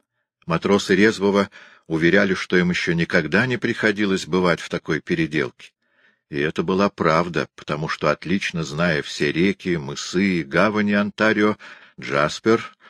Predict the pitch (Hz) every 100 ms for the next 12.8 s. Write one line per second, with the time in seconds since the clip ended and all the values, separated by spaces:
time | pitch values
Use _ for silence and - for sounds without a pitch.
0 | - - 80 85 90 95 98 92 85 -
1 | 73 65 76 104 117 - 73 85 - 92
2 | 80 73 80 107 113 110 - 101 98 104
3 | - 92 - 98 - 85 92 90 90 73
4 | 85 110 104 131 - - - 165 82 78
5 | - 87 101 95 92 92 82 71 80 -
6 | 85 82 71 69 - 82 - 82 69 76
7 | 82 - 71 - 82 85 82 65 - -
8 | _ _ _ _ _ _ _ _ _ _
9 | _ _ _ _ _ _ _ - _ _
10 | _ 151 208 - 180 185 - 147 156 151
11 | 151 104 151 151 90 80 - 85 85 90
12 | 92 - - 139 135 - 113 113